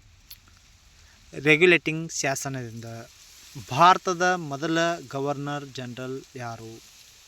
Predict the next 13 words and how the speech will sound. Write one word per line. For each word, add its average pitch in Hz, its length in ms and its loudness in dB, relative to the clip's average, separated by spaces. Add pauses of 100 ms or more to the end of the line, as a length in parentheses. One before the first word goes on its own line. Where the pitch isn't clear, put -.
(600)
ಭಾರತದ 156 540 0
ಮೊದಲ 156 560 -2
ಗವರ್ನರ್ 131 520 -8
ಜನರಲ್ 123 440 -8 (360)
ಯಾರು? 113 440 -14 (920)
ಭಾರತದ 160 400 4
ಮೊದಲ 165 480 0 (320)
ಗವರ್ನರ್ 143 480 0
ಜನರಲ್ 127 480 -2 (800)
ವಾರೆನ್ 135 480 4
ಹೇಸ್ಟಿಂಗ್ಸ್. - 960 -10 (1500)
ಐದನೇ 160 240 4
ಪ್ರಶ್ನೆ, 185 640 -2